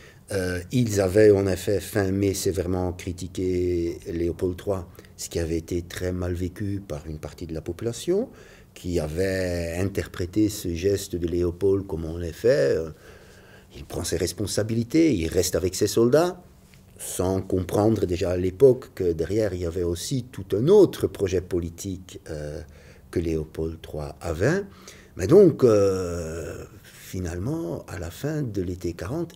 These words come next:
il n'y a plus de gouvernement belge. Il y a des ministres qui se baladent, des ministres qui vont passer des mois au Portugal, en Espagne, euh, euh, et, et finalement, euh, on peut même dire, c'est en partie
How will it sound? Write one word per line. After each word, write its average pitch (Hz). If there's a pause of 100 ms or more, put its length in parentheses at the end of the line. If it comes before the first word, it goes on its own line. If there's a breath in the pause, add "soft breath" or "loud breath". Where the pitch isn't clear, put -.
il -
n'y 90
a 87
plus 214
de 156
gouvernement 82
belge. 73 (340 soft breath)
Il 92
y 98
a 95
des 110
ministres 139 (180)
qui 147
se -
baladent, 127 (520 soft breath)
des 80
ministres 120
qui 92
vont 101
passer 87
des 87
mois 113
au 80
Portugal, 87
en 85
Espagne, 151
euh, 87 (520 loud breath)
euh, 98
et, 101
et 98
finalement, 120
euh, 92
on 87
peut 90
même 90
dire, 170
c'est -
en 87
partie 95